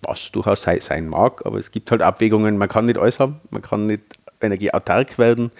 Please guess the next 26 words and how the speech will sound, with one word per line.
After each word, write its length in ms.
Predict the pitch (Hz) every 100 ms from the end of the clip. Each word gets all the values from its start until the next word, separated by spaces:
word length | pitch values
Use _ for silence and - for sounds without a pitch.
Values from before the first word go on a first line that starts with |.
| - - -
umweltfreundliche 680 | 123 139 123 - 107 107 101
Energie 400 | 98 - 113 113
haben 300 | 110 110 104 _ -
und 260 | 113 110
dann 160 | 110 110
aber 160 | 92 101
nirgends 580 | 104 113 110 - - 107
Windkraftparks 1040 | 113 - 101 - _ - 104 98 101 -
oder 280 | 98 101 -
andere 200 | 104 101
Kraftwerke 440 | - - - 90 -
bauen. 220 | 92 98 - - -
Also 140 | - 95
da 200 | 110 110
ist 160 | 113
der 100 | 117
Realismus, 640 | 98 98 107 - 104 101 -
muss 500 | 107 - - - - _ _ _ _ _ -
irgendwo 340 | 160 151 131
herkommen, 460 | 120 117 - 113 113
schauen 140 | 107
wir 80 | 107
mal, 240 | 107 104 101
woher 280 | 95 95
er 40 | -
kommt. 340 | - 147 -